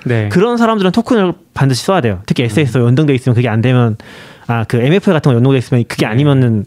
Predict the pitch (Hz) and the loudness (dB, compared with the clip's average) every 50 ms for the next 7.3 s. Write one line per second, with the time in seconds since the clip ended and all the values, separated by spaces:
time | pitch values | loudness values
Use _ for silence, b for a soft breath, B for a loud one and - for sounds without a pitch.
0 | - - 113 120 113 - 226 220 - 190 117 104 - 120 107 101 113 160 185 - | -6 -4 -2 -2 0 0 -2 -2 -2 -4 -6 -4 -2 -2 0 0 0 0 0 -2
1 | 143 123 - - - 170 - 196 180 156 - 165 156 147 135 117 104 95 - - | -4 -2 -2 -2 -4 -2 -2 -2 0 0 0 0 2 2 2 2 0 -2 -2 -2
2 | 127 127 113 101 B B B B B B B B B B - 127 123 120 113 110 | -2 0 0 -2 B B B B B B B B B B -2 -2 0 0 0 -2
3 | 98 - 127 127 123 143 139 156 151 143 127 - 131 131 123 - 127 123 - 208 | -2 -2 -2 0 0 0 0 2 0 0 0 0 -2 -2 -2 -2 -2 -2 -2 -2
4 | 220 196 - - 117 123 127 143 139 131 117 - - - 123 - - 165 151 - | -4 -2 -2 -2 -2 0 0 0 0 -2 -2 -4 -4 -4 -2 0 0 -2 0 0
5 | 131 120 98 117 110 98 B B B B B - 143 156 175 160 175 160 156 143 | -2 -2 0 -2 -2 -4 B B B B B -2 -2 0 0 0 2 2 2 2
6 | 139 131 123 117 104 101 B B B B B B B B B 120 123 120 127 - | 2 2 2 0 -2 -4 B B B B B B B B B -2 -2 -2 -2 -2
7 | - 147 135 135 131 | 0 0 0 0 0